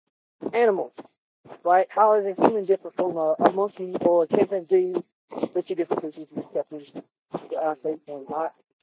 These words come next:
Um, how do we identify parts and bones in the hair? What is a human exactly? What makes us different? And I will get into that in just a little bit. And then you have to say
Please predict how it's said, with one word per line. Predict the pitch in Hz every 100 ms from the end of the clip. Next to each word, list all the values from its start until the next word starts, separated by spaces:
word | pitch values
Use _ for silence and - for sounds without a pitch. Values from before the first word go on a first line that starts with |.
| - 392 427 - - _ _ _ _ -
Um, | 214 214 202 175 - - _ _ - - _ -
how | 220 226
do |
we | 220 202
identify | 190 202 202 202
parts | 190 202 202 -
and | -
bones | 196 190 170
in | 165
the | 160
hair? | 165 143 - - - _ _ _ _
What | 403 415 -
is | 190 185 170 - - _ -
a | 156
human | - 202 151 - - -
exactly? | 151 - 147 - 147 - - - _ _ _ _
What | 190 202
makes | 196 -
us | - -
different? | 202 - 139 147
And | 170
I | 175
will | 160
get | 190
into | 185 180 165
that | 175 170
in | 156
just | 156 -
a |
little | 170 175
bit. | 247 -
And | 160 147
then | 220 262
you | 226
have | 196 185
to | -
say | - 185 165 165